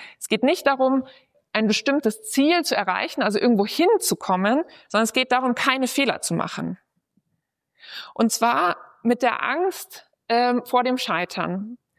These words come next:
vor mir selbst und auch vor der Verlust von Anerkennung von anderen. Ja, also nicht so sehr, ich will jetzt eine bes-, besonders schicke Präsentation hier machen, sondern da darf kein Fehler drin sein.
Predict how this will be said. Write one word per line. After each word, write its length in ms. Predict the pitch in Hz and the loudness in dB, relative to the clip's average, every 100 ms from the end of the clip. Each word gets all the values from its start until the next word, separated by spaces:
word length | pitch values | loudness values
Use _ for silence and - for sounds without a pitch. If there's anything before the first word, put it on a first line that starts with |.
| _ _ _ _ | _ _ _ _
vor 180 | - 254 | 0 2
mir 160 | 233 208 | 4 2
selbst 640 | 208 233 381 - - 262 - - | 2 2 -2 -4 -8 -8 -12 -2
und 400 | 247 294 302 - - | 2 4 2 -2 -2
auch 140 | 233 240 | 0 2
vor 160 | 247 | 2
der 100 | 240 | 2
Verlust 440 | 233 226 240 247 - | 2 2 2 0 -2
von 120 | 214 | 0
Anerkennung 560 | 208 233 - 220 208 | 0 -2 0 0 0
von 180 | 202 190 | 0 -2
anderen. 520 | - 165 156 - 185 - _ _ _ _ _ _ _ - | -2 -2 -4 -4 -8 -10 _ _ _ _ _ _ _ -8
Ja, 240 | 190 220 | -2 0
also 260 | - 208 208 | 0 2 2
nicht 220 | 240 339 | 2 2
so 100 | 277 | 2
sehr, 220 | 247 240 | 2 2
ich 120 | 220 233 | 2 2
will 100 | 233 | 2
jetzt 180 | 233 | 2
eine 80 | 233 | 0
bes-, 180 | 214 202 - | -2 -4 -2
besonders 460 | 214 214 214 202 | 0 2 0 0
schicke 280 | - 381 294 | 0 0 0
Präsentation 680 | - 196 196 196 196 - 214 | 0 -2 0 0 -2 2 4
hier 100 | 220 | 4
machen, 380 | 214 247 294 359 - - | 4 2 0 -2 -8 -16
sondern 300 | - 226 233 | -2 2 2
da 100 | 214 | 2
darf 240 | 208 208 - | 2 -2 -2
kein 220 | 202 196 | -2 -2
Fehler 360 | - 196 156 - | 0 2 2 0
drin 260 | 160 - | -4 -4
sein. 360 | - - - | -6 -6 -6